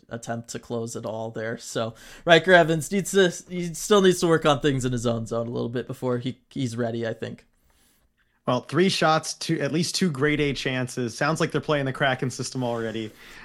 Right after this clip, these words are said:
Speaker 2: Um, <laughs> that's good to hear.
Speaker 1: It was very familiar. I was telling all the A H L reporters, 'cause they're like, "Yeah, this, you know, this happened the other night against Roadrunners too," or whatever. I said, "Uh, it's just a Kraken organizational thing.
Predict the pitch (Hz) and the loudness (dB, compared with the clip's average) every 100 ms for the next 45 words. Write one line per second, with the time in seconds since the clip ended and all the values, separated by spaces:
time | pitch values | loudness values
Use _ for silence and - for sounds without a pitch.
0 | - - 113 107 101 - 131 - 139 120 | -8 4 6 6 2 -2 -2 -2 -2 -2
1 | 110 202 156 208 226 226 196 220 202 190 | 2 2 4 2 4 4 8 10 10 8
2 | 185 180 196 196 208 196 185 180 170 165 | 6 8 8 6 4 6 6 4 2 2
3 | 160 156 - 151 147 143 143 143 139 139 | 2 2 2 2 2 0 0 -2 -2 -4
4 | - 143 143 139 135 131 127 147 156 147 | -6 -4 -2 0 0 -2 0 2 4 2
5 | 147 139 139 139 143 135 131 131 135 135 | -4 -4 -4 -2 -2 -2 0 -2 0 0
6 | 143 143 143 - 147 139 139 135 - 156 | 0 0 -6 -4 -4 -4 -4 -6 -6 -4
7 | 151 147 147 143 131 151 143 - 139 160 | -2 0 0 0 -2 -2 -2 -2 -8 -8
8 | - 156 156 - 139 131 139 127 123 120 | -8 -8 -10 -2 -2 0 -4 -4 -4 -4
9 | 120 120 - 117 120 120 113 | -4 -6 -8 -12 -10 -10 -10